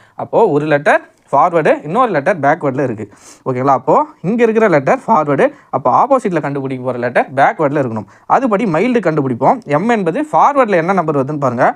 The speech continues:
ஃபார்வர்டில் எம்முக்கு பதிமூணு வருது, எம்முக்கு பதிமூணு வருது. அப்போ பேக்வேர்டில் பதிமூணு என்ன நம்பர் வருதோ அதுதான் இதுக்கான ஆன்சரா இருக்கும்.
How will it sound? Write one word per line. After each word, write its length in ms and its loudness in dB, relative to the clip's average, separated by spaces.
ஃபார்வர்டில் 520 2
எம்முக்கு 300 0
பதிமூணு 380 0
வருது, 260 -4
எம்முக்கு 260 0
பதிமூணு 300 -2
வருது. 200 0
அப்போ 180 0
பேக்வேர்டில் 720 2
பதிமூணு 320 -2
என்ன 180 0
நம்பர் 220 -2
வருதோ 220 0
அதுதான் 340 2
இதுக்கான 360 0
ஆன்சரா 300 -4
இருக்கும். 220 -12